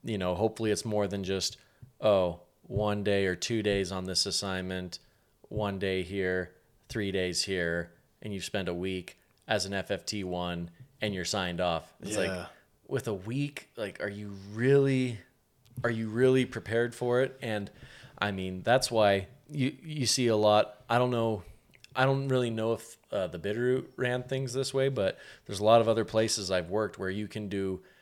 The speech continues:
Speaker 1: F F T one, you know, as, uh, on an engine mod.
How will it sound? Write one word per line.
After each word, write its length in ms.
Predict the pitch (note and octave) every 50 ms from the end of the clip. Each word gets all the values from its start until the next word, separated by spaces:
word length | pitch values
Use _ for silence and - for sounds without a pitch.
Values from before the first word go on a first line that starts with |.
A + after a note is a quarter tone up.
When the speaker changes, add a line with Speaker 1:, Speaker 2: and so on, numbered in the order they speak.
| - _ _ _ -
Speaker 1:
F 220 | C#3+ B2 A#2 -
F 160 | A2 G2+ -
T 180 | - - A#2 G#2+
one, 560 | G2 F#2+ G2 G#2+ A2 G2+ F#2 F2+ F#2 F#2 F#2 - _ - _ _ _ _ _ _ _ _ _ _ -
you 160 | C#3+ A#2 G#2+
know, 360 | G2+ F#2+ F#2 F2+ F2+ F2+ F2+ -
as, 460 | - G2 F#2+ F#2 F#2 F#2 F2+ F2 E2+ G2
uh, 380 | G2 F2+ F2 F2 E2+ D#2+ - - -
on 160 | - G#2 G2+
an 100 | F2+ F2
engine 320 | F#2+ A#2 A#2+ G2 F#2 E2 D#2
mod. 380 | D#2 C#2+ C#2 C2 C#2 D2+ -